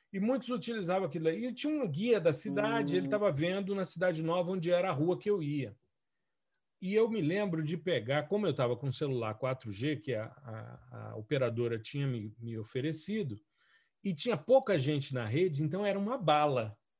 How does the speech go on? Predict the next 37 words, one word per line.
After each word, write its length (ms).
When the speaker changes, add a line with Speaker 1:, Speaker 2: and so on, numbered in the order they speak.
Speaker 1:
E 80
eu 100
me 100
Speaker 2:
Entendi, 160
Speaker 1:
lembro 180
de 60
Speaker 2:
é 40
bala. 220
Speaker 1:
colocar 260
o 100
Google 400
Earth, 280
de 300
colocar 520
o 60
endereço 540
do 120
cara, 480
do, 220
do 180
tio 220
da 80
minha 140
mulher, 260
que 80
eu 60
ia 100
ficar 160
na 100
casa 300
dele, 440
e 80
fazer 380
um 260
traçado 720
de 140
rota 600